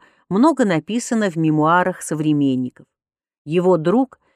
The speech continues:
прелестная молодая женщина Александра Смирнова-Рассет, уделяет большое внимание в своих записках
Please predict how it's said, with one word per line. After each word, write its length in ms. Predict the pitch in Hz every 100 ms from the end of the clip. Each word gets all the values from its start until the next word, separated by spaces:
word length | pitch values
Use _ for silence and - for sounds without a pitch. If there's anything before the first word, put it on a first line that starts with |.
| _ _
прелестная 600 | 196 233 320 - 277 254
молодая 540 | 226 208 190 233 214
женщина 720 | 175 220 247 - 233 214 214 -
Александра 840 | 165 156 - - 214 220 190 190
Смирнова-Рассет, 1400 | - 180 170 160 175 214 180 165 147 - - 240 - _ _ _ _ -
уделяет 500 | 202 247 330 311 233
большое 500 | 226 208 - 285 247
внимание 680 | 214 214 208 220 220 208
в 60 | 190
своих 440 | - 180 180 202
записках 760 | 160 156 - 247 262 - 240